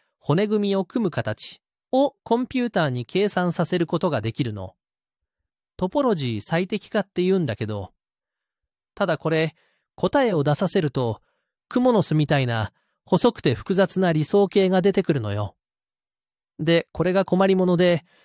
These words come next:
理論上は最高なんだけど、実際のスリーディープリンターだと、線が細すぎたり、ノズルが急には曲がれなかったりして、そのままじゃ印刷できない。理想解が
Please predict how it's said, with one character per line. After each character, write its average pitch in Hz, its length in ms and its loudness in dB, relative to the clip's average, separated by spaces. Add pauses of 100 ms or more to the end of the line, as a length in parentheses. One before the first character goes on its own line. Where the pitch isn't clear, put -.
(300)
理 170 140 2
論 254 200 4
上 226 220 4
は 220 120 4
最 220 240 2
高 202 200 2
な 196 100 4
ん 196 60 2
だ 143 100 0
け - 80 -6
ど、 107 320 -4 (500)
実 127 280 -4
際 185 180 4
の 175 140 2
ス - 160 -2
リ 208 140 2
ー - 20 -
デ 202 80 0
ィ 202 60 4
ー 185 60 0
プ 220 100 -2
リ 214 100 2
ン 208 80 0
タ 160 140 0
ー 139 40 -2
だ 131 120 -2
と、 117 280 -2 (400)
線 202 260 0
が 143 140 0
細 160 240 2
す 214 140 -2
ぎ 175 100 -2
た 127 140 0
り、 117 240 -4 (400)
ノ 165 140 2
ズ 196 120 2
ル 226 80 2
が 202 160 2
急 220 220 -2
に 214 160 4
は 127 100 2
曲 127 160 2
が 170 100 4
れ 202 80 2
な 220 120 2
か 185 100 0
っ - 80 -8
た 123 100 -2
り 113 100 -2
し - 100 -8
て、 123 260 -2 (400)
そ - 180 -4
の 165 100 4
ま 170 120 2
ま 165 120 2
じ 131 100 -2
ゃ 107 40 -4
印 135 220 -2
刷 170 260 -4
で 143 120 0
き - 80 -4
な 113 140 0
い。 95 140 -10 (1040)
理 160 140 -2
想 269 240 4
解 160 220 0
が 131 280 0